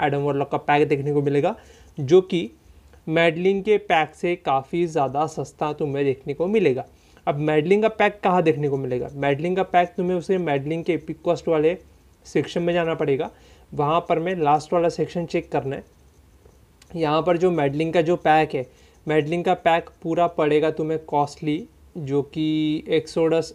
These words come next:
और होप समर्स को पकड़ के तुम्हें काफ़ी ज़्यादा इसका डीलक्स पैक जो है सात हज़ार सात सौ का है, जो कि काफ़ी महंगा है, काफ़ी महंगा। और इतना पैक, इतना महंगा डीलक्स पैक मैं किसी को भी रिकमेंड नहीं करूँगा।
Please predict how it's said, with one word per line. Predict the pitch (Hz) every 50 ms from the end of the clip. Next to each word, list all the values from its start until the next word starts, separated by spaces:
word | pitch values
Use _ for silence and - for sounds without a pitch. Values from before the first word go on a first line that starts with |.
| - -
और | 175 156 156 151 147 143 - 165
होप | 160 160 160
समर्स | - - 170 151 151 151 143 -
को | - - 156
पकड़ | 151 - 151 - 165 151
के | 143 139 - 170 - - _ _ - - - - _ _ _ _ -
तुम्हें | 160 156 151 156 160 160 160 165 165 165 160 160
काफ़ी | - 143 139 143 143 - - 165 170 165
ज़्यादा | 147 139 151 139 139 139 156 156
इसका | 151 143 - - 165 156
डीलक्स | 135 143 139 143 151 160 156 - -
पैक | - - 156 147
जो | 143 135 143 143
है | 160 190
सात | - - - 170 160 156 160 175 175
हज़ार | 160 147 165 175 165
सात | - - 175 143 135 -
सौ | - - 175 156
का | 170 165
है, | 156 - - - - - - - _ -
जो | 147 135 143 143
कि | - 180 156 147 - -
काफ़ी | 147 139 131 - 175 165 165 160
महंगा | 143 135 135 143 143 143 139 135 139 131
है, | 117 - - _ _ _ _ _
काफ़ी | - 165 156 156 147 - 175 165
महंगा। | 151 143 143 139 143 143 139 127 131 - - _ _ _ _ - -
और | 151 151 151
इतना | 151 151 - 175 175
पैक, | 170 - - 165 160 165 160 160 - - _ - 196
इतना | 170 - - 180 180
महंगा | 165 151 147 139 143 147 147 147 160 156 156
डीलक्स | 143 147 147 143 143 147 143 -
पैक | - - 165 139 139 139 - - _ _ _ _ _ -
मैं | 160 156 165 175
किसी | 170 - - 147 - - 160
को | - 170 147
भी | 151 165
रिकमेंड | 151 147 127 - 156 147 160 160 160 147
नहीं | 135 135 143 135
करूँगा। | - 151 139 131 131 156 175